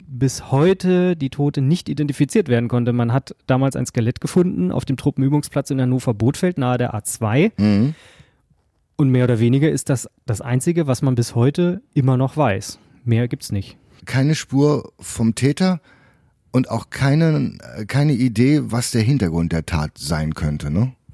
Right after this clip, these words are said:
Speaker 1: Nee, es gibt, äh, Hypothesen, die die Polizei damals aufgestellt hat, die sie immer noch hat. Ähm, zwei gibt es. Die naheliegendste erstmal, weil es natürlich ein Truppenübungsplatz gewesen ist, dass das irgendwie eine Verbindung mit der Bundeswehr gehabt haben könnte.
Speaker 2: Mhm.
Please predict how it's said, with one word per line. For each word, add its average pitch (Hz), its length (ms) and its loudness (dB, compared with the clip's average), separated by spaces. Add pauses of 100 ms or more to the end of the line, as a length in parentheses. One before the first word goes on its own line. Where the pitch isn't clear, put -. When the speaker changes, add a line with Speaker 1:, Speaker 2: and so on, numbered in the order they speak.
(460)
Speaker 1:
Nee, 110 200 2
es 101 140 -4
gibt, - 340 -6
äh, 127 240 0
Hypothesen, 160 760 0
die 151 100 0
die 151 100 2
Polizei 143 920 0
damals 151 340 0
aufgestellt 147 540 -2
hat, 143 160 0
die 127 80 0
sie 127 100 -2
immer 139 160 0
noch 131 140 0
hat. - 360 -6
Ähm, 131 600 -2
zwei 139 680 -2
gibt 127 200 0
es. 160 280 -2 (560)
Die 131 100 4
naheliegendste 143 1160 2
erstmal, 135 460 -2
weil 117 120 -2
es - 120 -8
natürlich 123 240 -4
ein 120 80 -4
Truppenübungsplatz 131 800 -6
gewesen 127 340 -4
ist, - 320 -8
dass 120 160 -2
das 131 180 -6 (120)
irgendwie 165 480 4
eine 135 160 -4
Verbindung 131 340 -2
mit 123 140 -2
der 107 60 -2
Bundeswehr 165 420 -2
gehabt 160 300 -6
haben 147 200 -4
könnte. 170 460 -2
Speaker 2:
Mhm. 90 260 -2